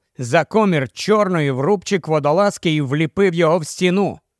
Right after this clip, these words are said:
І без того опуклі очі мого брата витріщилися ще більше.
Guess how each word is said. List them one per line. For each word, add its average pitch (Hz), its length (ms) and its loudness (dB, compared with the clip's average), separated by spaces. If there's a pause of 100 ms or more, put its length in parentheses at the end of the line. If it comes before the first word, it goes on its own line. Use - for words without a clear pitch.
(760)
І 98 140 -4
без 139 320 -2
того 127 440 0
опуклі 135 500 -2
очі 156 360 0
мого 135 280 -2
брата 143 540 -2 (280)
витріщилися 196 1080 -2
ще 190 240 -2
більше. 165 540 -4